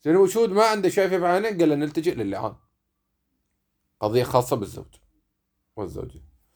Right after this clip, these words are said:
زين، ويثبت في موردين. موردين، واحد فيما إذا رمى الزوج زوجته بالزنا، فيما اتهم الزوج زوجته بالزنا، واحد، أو نفى الولد، عنده ولد، قال: "هذا مو ابني، هذا ابن زنا".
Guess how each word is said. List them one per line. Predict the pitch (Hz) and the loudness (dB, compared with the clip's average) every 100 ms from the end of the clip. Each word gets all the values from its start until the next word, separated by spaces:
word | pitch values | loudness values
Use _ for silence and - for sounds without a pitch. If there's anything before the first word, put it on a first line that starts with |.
| _ _ _ _ _ | _ _ _ _ _
زين، | 117 117 123 | -6 -6 0
ويثبت | 151 214 226 220 | 2 4 0 -4
في | 190 175 | -2 0
موردين. | 143 131 113 110 123 | 2 0 0 -4 -2
موردين، | 190 220 214 220 208 190 160 _ _ _ | 2 2 4 2 2 -2 -6 _ _ _
واحد | 151 208 226 208 196 180 | 4 6 6 2 -2 -4
فيما | 165 165 170 156 | -2 0 0 -2
إذا | 165 165 165 | 0 2 2
رمى | 196 170 | 2 0
الزوج | 147 185 160 | 2 2 2
زوجته | 135 160 208 220 180 | 2 -2 0 0 0
بالزنا، | 135 123 113 120 | 0 -2 -4 -2
فيما | 160 156 143 131 | 0 2 2 -2
اتهم | - 160 156 123 | -2 -2 -2 -2
الزوج | 107 - 120 120 160 196 135 | -4 -4 -6 0 2 2 0
زوجته | 117 117 139 156 151 | -2 -2 -6 -6 -4
بالزنا، | 143 113 113 117 | -4 -4 -6 -6
واحد، | 120 156 175 196 - _ _ _ - | 2 2 2 -6 -14 _ _ _ -4
أو | 196 254 247 - _ _ _ _ _ - | 2 4 2 -2 _ _ _ _ _ -12
نفى | 151 202 226 | -8 -2 0
الولد، | 185 180 175 143 131 _ _ _ - | 4 4 4 0 -6 _ _ _ -12
عنده | 147 139 127 | -8 -4 -2
ولد، | 160 180 143 | -2 -2 -2
قال: | 120 | 0
"هذا | 123 | 0
مو | 120 85 | -2 -6
ابني، | 98 98 - - _ - | -8 -12 -18 -20 _ -20
هذا | - | -18
ابن | - - | -18 -20
زنا". | - | -20